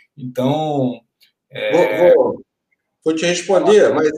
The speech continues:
Speaker 2: só, só, só, já que, só pra sair do, dessa linha do tempo aí da história do Queiroz, é só pra, é, pontuar o último fato aí em relação a, ao caso Queiroz, que foi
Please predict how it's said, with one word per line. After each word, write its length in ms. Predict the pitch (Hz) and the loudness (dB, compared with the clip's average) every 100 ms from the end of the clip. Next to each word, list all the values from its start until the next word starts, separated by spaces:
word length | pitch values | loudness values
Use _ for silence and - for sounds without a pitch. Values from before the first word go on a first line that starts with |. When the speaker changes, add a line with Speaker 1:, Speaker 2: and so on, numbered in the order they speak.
| - | -10
Speaker 2:
só, 220 | - 185 233 | -2 -2 0
só, 360 | - 226 - | -2 -2 -4
só, 440 | - - 202 190 - | -8 -2 -2 -2 -4
já 120 | 180 | -6
que, 320 | 180 147 - | -4 -8 -8
só 160 | - 196 | -12 -8
pra 160 | 190 180 | -4 -4
sair 400 | - 165 160 160 | -2 -2 -2 -2
do, 420 | 139 117 107 - _ _ _ _ _ _ _ _ _ _ _ | -4 -6 -8 -14 _ _ _ _ _ _ _ _ _ _ _
dessa 240 | 139 - 160 | -4 -2 -2
linha 200 | 175 165 | 0 0
do 200 | 147 - | -2 -2
tempo 320 | 170 156 147 | -2 0 -2
aí 80 | 139 | -2
da 60 | |
história 280 | 135 147 143 | -2 -2 -2
do 80 | 135 | -2
Queiroz, 400 | 139 143 175 160 | -2 0 0 -2
é 40 | |
só 240 | - 190 190 | -6 -4 -2
pra, 200 | 190 - - - - | -2 -6 -10 -16 -6
é, 440 | 135 131 120 113 110 - | -2 0 0 -2 -6 -4
pontuar 580 | 151 151 147 165 175 175 170 | -4 -2 -2 0 0 -4 -8
o 60 | |
último 420 | 175 208 220 226 | -6 -6 -6 -6
fato 380 | 208 - 180 180 | -6 0 -2 -2
aí 100 | 165 | -6
em 40 | 165 | -4
relação 500 | 160 147 - 165 160 | -4 -4 -4 -4 -4
a, 800 | 160 156 147 139 139 131 117 - | -2 -4 -4 -4 -6 -8 -10 -4
ao 180 | 139 135 | -4 -2
caso 600 | 143 139 139 135 139 135 | -2 0 -2 -6 -8 -8
Queiroz, 640 | 160 143 139 190 - - | -2 0 2 2 0 -4
que 140 | - - | -14 -18
foi 320 | - 147 | -8 -4